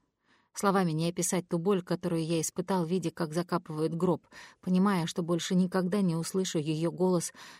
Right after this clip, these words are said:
никогда её не обниму. "Дэвид,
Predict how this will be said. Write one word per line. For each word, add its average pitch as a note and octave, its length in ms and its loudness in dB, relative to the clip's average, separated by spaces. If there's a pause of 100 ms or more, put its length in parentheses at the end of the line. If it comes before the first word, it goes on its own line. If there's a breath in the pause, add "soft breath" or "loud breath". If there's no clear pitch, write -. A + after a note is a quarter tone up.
никогда F#3 400 2
её F3 240 4
не E3+ 200 4
обниму. E3 480 2 (1080)
"Дэвид, G3+ 320 6